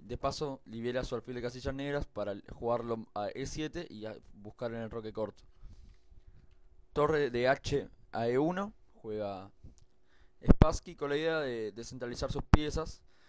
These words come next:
Podemos ver que todas las piezas de, de, de Spassky están en el centro del tablero. Alfil E siete y F cuatro, con la idea de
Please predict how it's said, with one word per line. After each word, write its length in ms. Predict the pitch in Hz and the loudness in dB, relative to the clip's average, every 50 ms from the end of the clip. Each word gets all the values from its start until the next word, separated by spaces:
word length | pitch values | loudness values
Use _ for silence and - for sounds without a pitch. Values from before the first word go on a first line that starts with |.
| - - - | -18 -8 -4
Podemos 220 | 131 131 131 127 | 0 0 0 0
ver 120 | 143 147 | 0 -2
que 240 | 139 139 127 120 - - - - - - - - - - | -4 -6 -8 -8 -10 -14 -18 -20 -20 -20 -20 -20 -18 -6
todas 180 | - 139 135 139 | 0 0 2 2
las 120 | 135 131 | 2 0
piezas 420 | - - 139 - - 143 135 - - | -2 -2 -4 -2 -2 -4 -6 -6 -6
de, 240 | 113 113 110 104 - - | -6 -6 -6 -6 -10 -12
de, 360 | 104 104 95 95 92 - - - - - - | -12 -12 -10 -10 -12 -14 -16 -20 -20 -20 -8
de 60 | - 113 | 0 0
Spassky 340 | - - - 131 - - 135 | 0 2 2 -2 -2 -2 -2
están 220 | - - 123 117 | -8 -8 -8 -8
en 60 | 113 | -6
el 100 | 113 113 | -8 -8
centro 320 | 113 - 123 120 113 117 113 | -8 -8 -10 -8 -6 -6 -6
del 80 | 110 | -6
tablero. 420 | 104 110 107 113 117 113 110 104 - - - - - - - - - - - - - - - - - - - - - - - - - - - - - - - - - - - - - - - - - - - - - - - - - - - - - - - - - - | -4 -4 -4 -2 -2 -4 -4 -6 -8 -18 -20 -20 -20 -20 -20 -20 -20 -20 -20 -20 -20 -20 -20 -20 -20 -20 -20 -20 -20 -20 -20 -20 -20 -20 -20 -20 -20 -20 -20 -20 -20 -20 -20 -20 -20 -20 -20 -20 -20 -20 -20 -20 -20 -20 -20 -20 -20 -20 -20 -20 -20 -20 -20 -18 -10 -8
Alfil 320 | 131 117 - - 135 123 | -6 -6 -6 -6 -4 -4
E 60 | 127 120 | -4 -4
siete 420 | - - 165 165 175 202 208 202 - - - - - - - - - - - - - - - - - - - | -2 -2 -2 0 0 -2 -2 -2 -10 -16 -18 -16 -16 -16 -16 -16 -16 -18 -18 -20 -20 -20 -20 -20 -20 -18 -10
y 220 | - 127 127 135 139 | -8 -6 -2 6 8
F 200 | 139 - - - | 10 10 10 8
cuatro, 380 | - 113 101 90 98 95 98 | 2 -4 -4 -4 -8 -14 -14
con 140 | 95 110 107 | -12 -12 -10
la 80 | 110 113 | -8 -6
idea 220 | 120 123 127 123 | -4 -2 0 0
de 220 | 117 110 104 - | 0 0 -2 -4